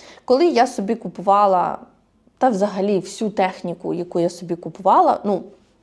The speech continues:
це була техніка Apple, вона вся була в мене в кредит.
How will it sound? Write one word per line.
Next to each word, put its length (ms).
це 180
була 400
техніка 520
Apple, 340
вона 180
вся 320
була 320
в 140
мене 240
в 120
кредит. 540